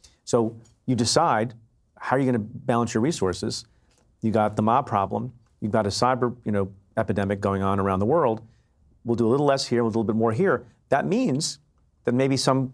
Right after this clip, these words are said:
crimes you're not prosecuting. People understand it when you talk about it in that way, right? Just,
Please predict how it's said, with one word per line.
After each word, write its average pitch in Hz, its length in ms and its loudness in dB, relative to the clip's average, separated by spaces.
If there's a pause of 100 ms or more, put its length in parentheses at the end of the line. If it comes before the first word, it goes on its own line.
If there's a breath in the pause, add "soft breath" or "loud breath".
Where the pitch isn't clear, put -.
crimes 127 300 0
you're 120 80 4
not 113 100 0
prosecuting. 135 480 0
People 185 220 0
understand 151 440 0
it - 120 -2
when 113 160 -2
you 107 60 -2
talk 107 200 0
about 101 160 0
it 101 40 2
in 98 80 -2
that 107 180 2
way, 87 100 -2
right? 104 160 0
Just, - 220 -4